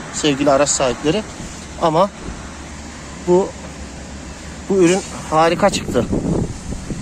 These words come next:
Yani hakikaten ben bu kadar beklemiyordum. Ondan sonra daha başka bir şey göstereceğim. İlginç. Buradakiler de gitgide gitti.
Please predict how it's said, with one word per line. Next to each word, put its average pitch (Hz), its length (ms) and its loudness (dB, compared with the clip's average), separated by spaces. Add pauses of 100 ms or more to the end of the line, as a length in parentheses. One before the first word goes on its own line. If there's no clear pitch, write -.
(260)
Yani 135 160 2
hakikaten 165 440 2 (500)
ben 180 180 6
bu 214 100 0
kadar 170 280 4 (880)
beklemiyordum. 165 720 2 (1400)
Ondan 190 140 2
sonra 226 240 2
daha 220 140 6
başka 208 220 2
bir 185 100 2
şey - 120 2
göstereceğim. - 500 2 (180)
İlginç. - 160 2 (580)
Buradakiler 220 360 4
de 202 60 2
gitgide 165 340 -2
gitti. 180 380 0